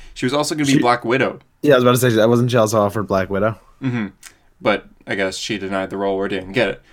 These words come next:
Speaker 1: But she met with them again. Uh, the big, this is a rumor, so take it with a grain of salt. The biggest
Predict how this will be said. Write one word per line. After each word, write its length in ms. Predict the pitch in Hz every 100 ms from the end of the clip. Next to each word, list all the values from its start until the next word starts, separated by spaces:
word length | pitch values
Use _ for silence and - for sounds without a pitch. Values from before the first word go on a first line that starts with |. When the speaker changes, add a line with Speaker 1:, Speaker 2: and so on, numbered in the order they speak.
| _ -
Speaker 1:
But 120 | -
she 160 | 120 131
met 180 | 127 147
with 80 | 156
them 120 | 143
again. 460 | 120 123 139 160 160 _ _
Uh, 500 | 120 117 113 110 107
the 280 | - 135 120 117 - -
big, 480 | 139 165 156 151 135
this 180 | 135
is 80 | 135
a 80 | 120
rumor, 360 | 113 104 110 127
so 140 | 117
take 160 | - -
it 40 |
with 80 | 98
a 40 |
grain 160 | 104 101
of 60 |
salt. 300 | 98 107 107 - - -
The 280 | 120 120 107 - _ _ -
biggest 600 | 123 131 156 160 -